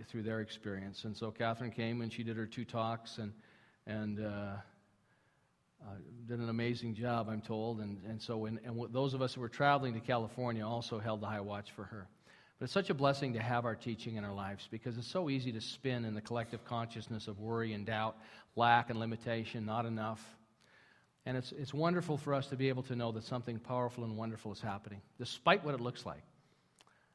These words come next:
Because to abandon principle in our time of need, as Doctor Ernest Holmes said, is to not understand principle at all. So I wanted to share a quote with you this, this day that I think speaks, uh, quite profoundly about my experience last week and our experience each time we get together.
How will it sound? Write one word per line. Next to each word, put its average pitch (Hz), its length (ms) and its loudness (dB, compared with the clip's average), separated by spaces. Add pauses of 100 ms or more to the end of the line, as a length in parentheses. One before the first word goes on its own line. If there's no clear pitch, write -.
(180)
Because 120 300 -2
to 123 160 -2
abandon 156 440 6
principle 156 520 4
in 131 120 0
our 120 80 0
time 139 240 2
of 123 120 0
need, 127 200 2
as 110 120 -2
Doctor 120 280 0
Ernest 120 260 -4
Holmes 117 300 -4
said, 104 220 -4
is 104 120 -6
to - 120 -10
not 110 180 -2
understand 107 460 -6
principle 95 400 -8
at 92 60 -10
all. 95 220 -8 (1400)
So 123 80 0
I - 20 4
wanted 170 180 4
to - 60 -2
share 190 160 6
a 151 40 4
quote 185 280 4
with 143 120 0
you 135 120 2
this, 120 300 -6 (360)
this 147 180 0
day 147 300 8
that 143 100 6
I 135 100 6
think 151 240 0
speaks, - 440 -2
uh, 120 220 0 (1120)
quite 175 200 6
profoundly 160 520 4
about 127 280 6
my 151 140 6
experience 147 420 0
last 139 280 2
week 147 180 2
and 139 100 4
our 170 100 6
experience 151 460 0
each 143 160 -4
time 143 180 2
we 127 80 0
get 120 140 0
together. 107 360 -2